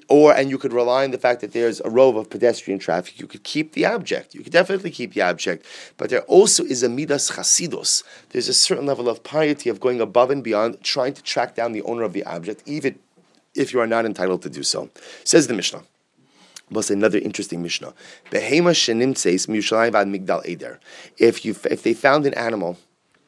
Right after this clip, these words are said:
they find an, they will say this is a live animal. They find an animal, uh, between Yerushalayim and Migdal Eder. And I will say Migdal Eder, Migdal Eder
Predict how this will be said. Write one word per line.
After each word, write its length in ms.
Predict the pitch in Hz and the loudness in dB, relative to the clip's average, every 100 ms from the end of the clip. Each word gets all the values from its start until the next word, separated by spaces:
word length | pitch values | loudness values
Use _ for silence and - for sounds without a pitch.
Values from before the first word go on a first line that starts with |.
| _ _ _ _ | _ _ _ _
they 140 | - 107 | -6 0
find 280 | 135 131 | 2 2
an, 160 | 127 - | 2 -2
they 60 | 120 | -2
will 100 | 120 | -2
say 80 | 120 | -4
this 180 | 107 | -8
is 80 | 117 | -6
a 60 | 113 | -4
live 320 | 104 101 101 | -2 -2 -4
animal. 420 | 90 69 57 - _ - _ | -6 -10 -16 -20 _ -20 _
They 80 | - | -8
find 320 | 104 120 139 | 0 2 2
an 100 | 135 | -2
animal, 460 | 95 98 95 101 117 - - - | -4 -4 -2 -4 -6 -16 -20 0
uh, 180 | 107 | 2
between 400 | 104 117 - 135 | 2 0 -4 -4
Yerushalayim 600 | 127 117 - 117 123 135 | -2 -4 -2 2 2 2
and 200 | 110 110 | -2 -4
Migdal 360 | 113 107 98 92 | -6 0 0 2
Eder. 200 | 92 95 | -2 -4
And 80 | 90 | -4
I 40 | |
will 140 | 104 127 | -2 -2
say 140 | 117 | -4
Migdal 540 | 113 143 156 147 135 - | -4 -4 0 2 2 0
Eder, 400 | 107 98 78 82 - - _ | -6 -6 -8 -10 -14 -20 _
Migdal 320 | - 143 123 | -4 0 0
Eder 220 | 123 104 | 0 0